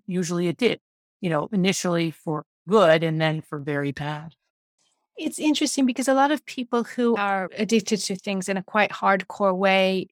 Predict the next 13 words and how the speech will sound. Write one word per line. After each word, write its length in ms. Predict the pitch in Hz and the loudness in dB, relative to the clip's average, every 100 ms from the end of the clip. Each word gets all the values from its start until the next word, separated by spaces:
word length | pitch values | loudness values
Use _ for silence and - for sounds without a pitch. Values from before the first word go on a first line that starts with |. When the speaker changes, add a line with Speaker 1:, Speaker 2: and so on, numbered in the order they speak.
| _ _ | _ _
Speaker 2:
maybe 360 | 214 226 240 214 | -4 0 2 2
they 200 | 214 202 | 2 0
could 220 | - - | -2 -4
go 140 | 214 208 | -2 -2
through 140 | 208 | -2
that 160 | 190 - | -2 0
abstinence 520 | 185 190 - 214 185 | 0 0 0 0 0
or 120 | 220 208 | 0 0
they 100 | 196 | 0
would 180 | 214 | -2
find 320 | - 220 202 202 | 0 2 2 0
a 60 | |
replacement 1000 | 180 175 - 202 202 - 220 196 185 - | -4 -6 -2 0 0 0 0 0 -2 -6